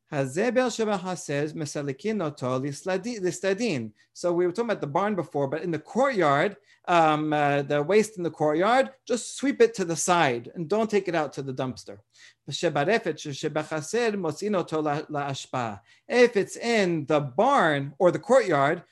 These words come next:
you take it out to the dumpster. You're right. So you see the contradiction. The first half says you sweep it to the side of the courtyard, and then we say also the courtyard,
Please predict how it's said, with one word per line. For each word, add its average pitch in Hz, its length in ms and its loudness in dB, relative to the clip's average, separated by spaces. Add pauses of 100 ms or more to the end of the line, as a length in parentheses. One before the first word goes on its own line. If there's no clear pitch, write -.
you 175 120 2
take 220 220 2
it 196 60 2
out 170 160 4
to 147 140 -2
the 139 100 -2
dumpster. 120 440 -6 (260)
You're 156 200 -2
right. 139 240 -4
So - 140 -8
you 143 160 -2
see 151 140 -4
the 151 100 -4
contradiction. 175 720 -4 (160)
The 160 80 -4
first 196 260 -2
half 160 200 -2
says 151 400 -2 (200)
you 156 140 -2
sweep 202 260 -4
it 165 120 -4
to 156 60 -10
the 143 120 -6
side 202 440 2
of 151 140 -6
the 139 80 -8
courtyard, 147 480 -2 (140)
and 175 100 -4
then 214 140 2
we 185 80 4
say 160 300 0
also 247 300 0
the 220 80 -4
courtyard, 165 520 0